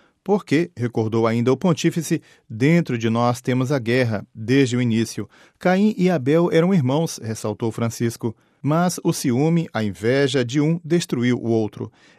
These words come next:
É a realidade. Basta olhar um telejornal. As guerras, as destruições, pessoas que por causa das guerras morrem também de enfermidades." O pontífice recordou a Alemanha e o aniversário da queda do Muro de Berlim,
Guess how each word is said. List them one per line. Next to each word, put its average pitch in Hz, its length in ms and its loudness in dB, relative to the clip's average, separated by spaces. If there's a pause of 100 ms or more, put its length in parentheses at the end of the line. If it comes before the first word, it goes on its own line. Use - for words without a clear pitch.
É 160 160 -2
a 165 40 2
realidade. 131 560 0 (140)
Basta 151 380 -2
olhar 151 360 2
um 123 80 0
telejornal. 110 720 0 (240)
As 101 160 -6
guerras, 131 560 0
as 117 160 -4
destruições, 123 800 -2
pessoas 190 520 0
que 160 120 -2
por 117 240 -2
causa 127 300 2
das 110 220 0
guerras 135 360 -2
morrem 160 440 0
também 156 500 0
de 120 140 -4
enfermidades." 107 840 -4 (420)
O 175 240 2
pontífice 160 640 0
recordou 127 580 0
a 131 100 2
Alemanha 135 600 2
e 120 120 2
o 127 40 4
aniversário 127 600 0
da 131 140 2
queda 127 280 -2
do 123 140 0
Muro 131 240 0
de 135 80 -6
Berlim, 143 400 2